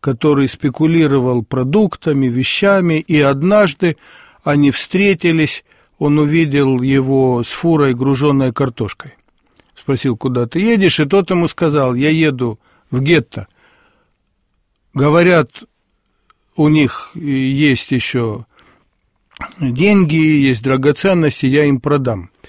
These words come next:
И этот латыш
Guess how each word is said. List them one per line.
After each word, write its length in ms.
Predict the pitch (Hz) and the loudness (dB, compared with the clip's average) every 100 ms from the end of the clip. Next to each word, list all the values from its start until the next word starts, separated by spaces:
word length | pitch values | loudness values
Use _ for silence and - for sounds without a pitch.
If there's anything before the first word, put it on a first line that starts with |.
| _ _ _ _ _ _ _ _ _ _ _ _ _ _ _ _ _ | _ _ _ _ _ _ _ _ _ _ _ _ _ _ _ _ _
И 640 | 175 151 143 131 120 - _ _ _ _ _ _ _ _ _ _ _ _ _ _ _ _ _ _ _ - | 0 2 2 2 0 -6 _ _ _ _ _ _ _ _ _ _ _ _ _ _ _ _ _ _ _ -4
этот 460 | 143 117 123 110 - - _ _ _ | -2 -2 -4 -6 -12 -20 _ _ _
латыш 600 | 135 131 127 196 220 - | -6 -4 -2 0 0 -2